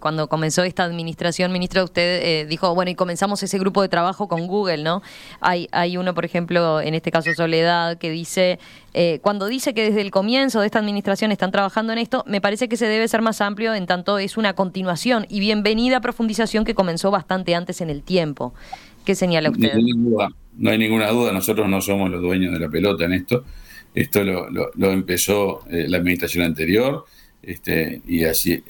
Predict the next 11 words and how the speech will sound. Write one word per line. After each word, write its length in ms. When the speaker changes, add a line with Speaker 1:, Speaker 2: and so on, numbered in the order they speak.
Speaker 2:
eh, 140
la 160
relación 420
del, 180
del 120
proyecto 340
este 160
de 80
Google, 340
por 120
supuesto. 500